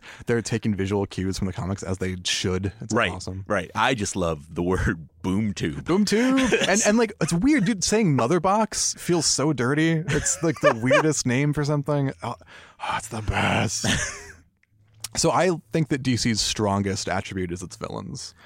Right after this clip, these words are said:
Speaker 1: uh, way more than their heroes. I think people, no one likes any Marvel bad guys but Loki. But everybody has, like, sixteen favorite D C bad guys.
Speaker 2: Absolutely.
Speaker 1: So I love that they ended with the Legion of Doom call out, or, or whatever they're gonna call it, the Injustice Society, or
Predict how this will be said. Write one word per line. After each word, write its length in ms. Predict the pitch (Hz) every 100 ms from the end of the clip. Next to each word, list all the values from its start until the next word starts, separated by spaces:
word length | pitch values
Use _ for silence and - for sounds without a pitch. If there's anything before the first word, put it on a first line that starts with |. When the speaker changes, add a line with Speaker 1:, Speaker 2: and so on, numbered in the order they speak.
| - -
Speaker 1:
uh, 160 | - 95
way 320 | 98 110 131 135
more 260 | 117 107
than 140 | 101 98
their 100 | 95
heroes. 480 | 98 95 92 92
I 60 | 98
think 180 | 101 107
people, 340 | 131 127 110 - 110 - - -
no 180 | 143 151
one 180 | 170
likes 300 | 131 127 131 -
any 240 | 110 120
Marvel 320 | 107 107 117
bad 240 | 101 95 107
guys 280 | 104 110 101
but 220 | 98 101
Loki. 460 | 107 104 135 135 - _ _ _ -
But 160 | 117
everybody 440 | 104 107 117 117 107
has, 140 | 104
like, 160 | 85 -
sixteen 560 | - 120 - - 117
favorite 460 | 107 - 95 101 101
D 160 | 92 98
C 180 | 95
bad 260 | 92 101 110
guys. 280 | 123 123 120
Speaker 2:
Absolutely. 560 | 98 - 90 85 71
Speaker 1:
So 100 | 76
I 60 | 127
love 420 | 120 110 123 135
that 140 | 117 -
they 100 | 98
ended 280 | 104 101
with 180 | 98 98
the 80 | 98
Legion 320 | 92 101 104
of 80 | 92
Doom 480 | 92 92 92 90 90
call 300 | - 95 90
out, 280 | 90 90 90 -
or, 260 | 101 92 87
or 60 | 107
whatever 200 | 113 98
they're 80 |
gonna 100 | 98
call 220 | 95 98 95
it, 60 |
the 180 | 107 92
Injustice 400 | 98 101 92 101
Society, 440 | 101 - 92 92
or 120 | 95